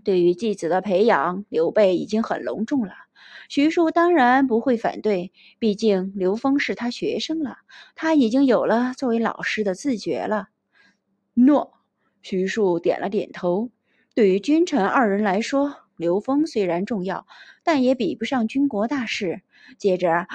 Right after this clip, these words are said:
二人的话题就从刘封的身上转而到了天下态势。对于目前的局势，二人都知道很严峻，不过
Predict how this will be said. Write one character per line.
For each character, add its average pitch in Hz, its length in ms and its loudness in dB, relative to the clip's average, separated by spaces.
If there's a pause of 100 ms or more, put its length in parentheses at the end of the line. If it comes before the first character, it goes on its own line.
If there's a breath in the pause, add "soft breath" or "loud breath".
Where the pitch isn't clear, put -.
(120 loud breath)
二 190 200 4
人 185 120 4
的 233 120 0
话 247 240 0
题 208 340 -2
就 220 160 0
从 202 160 -4
刘 190 220 2
封 302 160 -2
的 262 100 0
身 233 200 -2
上 196 360 -4
转 165 180 -4
而 131 220 -4
到 196 160 0
了 160 80 -2
天 262 260 -2
下 240 220 -4
态 214 300 -6
势。 - 320 -8 (3250 soft breath)
对 349 180 4
于 311 80 4
目 302 240 6
前 220 220 0
的 247 100 2
局 214 240 0
势， 214 540 0
二 185 260 2
人 175 220 2
都 254 200 2
知 240 140 -4
道 196 140 -2
很 170 240 -8
严 160 220 -4
峻， 180 300 -4 (380 loud breath)
不 185 140 -6
过 190 280 0